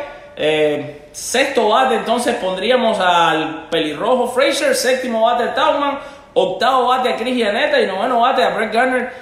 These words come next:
para que haga la función de primer bate. Ahí ya les dije la alineación de los Yankees. Miren qué diferencia esa alineación a la alineación que creímos en un momento íbamos a ver,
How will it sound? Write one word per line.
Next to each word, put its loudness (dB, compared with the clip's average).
para 2
que 0
haga 2
la 0
función -4
de 2
primer -2
bate. -2
Ahí 0
ya 2
les 2
dije 2
la 2
alineación -4
de -2
los -2
Yankees. -2
Miren 2
qué 0
diferencia 2
esa 0
alineación -2
a 0
la 0
alineación 0
que 2
creímos 0
en 2
un 0
momento -2
íbamos 2
a 2
ver, -2